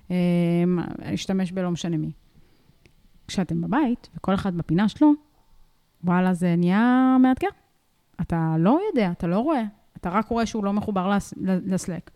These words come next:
ואתה רק רואה שנגיד לשתי ישיבות חברה הוא לא הגיע. למרות שהם מנדטורי, ולמרות ששאלת אם הכל בסדר, והוא אמר לך, "כן, הכל טוב." ואתה, יותר קשה לך לאסוף. ובעצם, אה, בשלב הראשון, אה, אני זוכרת שממש בניתי לכם שאלון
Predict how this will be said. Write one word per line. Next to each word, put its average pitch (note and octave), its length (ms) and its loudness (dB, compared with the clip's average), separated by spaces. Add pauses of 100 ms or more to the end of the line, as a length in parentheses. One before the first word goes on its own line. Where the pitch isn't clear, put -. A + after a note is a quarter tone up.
(420)
ואתה F3+ 200 -4
רק G3 180 0
רואה G#3+ 200 2
שנגיד F#3 480 -2
לשתי F3+ 220 -2
ישיבות G3+ 380 -2
חברה F3 240 -2
הוא F3+ 120 4
לא E3+ 60 4
הגיע. E3 320 0 (680)
למרות G3 280 4
שהם G#3 180 4
מנדטורי, F#3 460 2
ולמרות F3 320 4
ששאלת G3 340 0
אם F3+ 120 2
הכל - 140 0
בסדר, A#3 200 0
והוא C4+ 100 6
אמר C4 140 6
לך, C#4 180 0
"כן, E4 160 2
הכל B3+ 180 4
טוב." A#3+ 220 2 (800)
ואתה, E3+ 680 -4
יותר E3 300 -4
קשה - 240 -4
לך D#3 280 -8
לאסוף. - 420 -14 (600)
ובעצם, A3+ 480 2
אה, F#3 120 0
בשלב A#3 320 -2
הראשון, A#3+ 640 2 (840)
אה, F#3+ 140 2
אני F3 120 2
זוכרת F#3+ 260 -2
שממש G3+ 260 2
בניתי F#3+ 300 -2
לכם F3+ 220 -2
שאלון F3 380 2